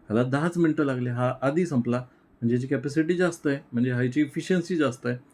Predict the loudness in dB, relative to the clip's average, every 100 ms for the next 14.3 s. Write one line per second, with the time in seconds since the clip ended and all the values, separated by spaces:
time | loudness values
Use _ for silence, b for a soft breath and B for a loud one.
0 | B B B B B 0 2 0 -2 0
1 | 0 2 0 0 -6 -12 -12 -10 -10 -8
2 | -2 0 0 -4 -6 -2 -2 -2 -4 -6
3 | -10 _ _ _ _ _ _ _ _ _
4 | _ _ -2 0 0 0 -2 -2 0 0
5 | -2 -6 -4 -2 -2 -4 -4 0 2 2
6 | 0 0 0 0 -2 -12 _ b b _
7 | -2 2 2 2 2 2 2 -2 -12 0
8 | 2 2 2 0 -2 -4 -4 0 0 0
9 | 2 2 2 2 0 0 -2 -12 _ b
10 | b -2 0 2 0 0 0 0 -2 0
11 | 2 2 2 0 -2 -6 -6 -6 -8 -14
12 | _ b b -2 -2 -2 -10 -20 -4 0
13 | 2 0 0 0 0 0 0 2 2 0
14 | 0 -2 -4